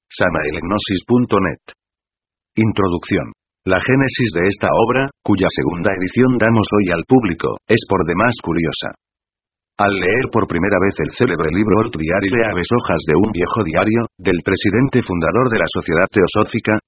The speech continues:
Henry Stell Olcott, nos hubieron de causar la más viva impresión determinados pasajes relativos a la residencia de este y de Elena Petronila Blavatsky en la India. Eran estos pasajes, en efecto,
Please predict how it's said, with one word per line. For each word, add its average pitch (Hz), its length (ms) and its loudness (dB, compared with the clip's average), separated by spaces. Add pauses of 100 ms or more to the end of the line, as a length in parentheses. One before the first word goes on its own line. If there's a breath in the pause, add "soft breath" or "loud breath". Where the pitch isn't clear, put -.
Henry 113 480 0
Stell 82 320 0
Olcott, 110 480 0
nos 85 160 0 (160)
hubieron 107 320 -2
de 90 80 0
causar 92 400 -2
la 85 160 0
más 101 160 0
viva 104 240 2
impresión 101 560 0
determinados 98 720 0
pasajes 98 560 -2
relativos 104 560 2
a 87 80 0
la 87 80 -6
residencia 98 720 2
de 87 80 2
este 113 240 0
y 107 80 2
de 95 160 -6
Elena 110 240 0
Petronila 117 560 -2
Blavatsky 80 560 0
en 92 80 0
la 82 120 -2 (120)
India. 60 220 -6 (580)
Eran 120 240 2
estos 95 320 -2
pasajes, 104 720 -2
en 82 160 -2
efecto, 117 480 0